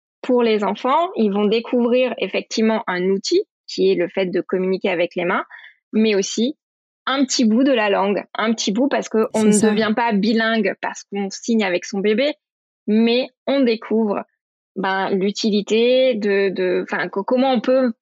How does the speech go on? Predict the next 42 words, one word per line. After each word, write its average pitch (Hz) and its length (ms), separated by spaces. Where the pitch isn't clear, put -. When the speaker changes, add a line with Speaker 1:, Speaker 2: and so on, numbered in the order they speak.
Speaker 1:
communiquer 247 720
avec 202 300
ses 208 160
mains. 196 260
Et 208 80
c'est 214 420
une 226 180
langue 226 300
très - 260
visuelle, 247 380
la 208 100
langue 190 180
des 185 100
signes, 226 220
elle 190 120
est 185 100
très, 233 220
très 226 180
visuelle, 208 720
elle 196 140
est 180 120
très - 220
logique. 208 480
Et, 202 420
et 196 40
du 185 180
coup, 226 180
ben, 196 160
ça 214 140
fait 254 180
découvrir 214 640
tout - 100
simplement 202 460
ça 226 300
et 214 40
ça - 140
permet 196 260
de 202 100
s'ouvrir 202 300
tout - 120
simplement 202 420
aussi 202 260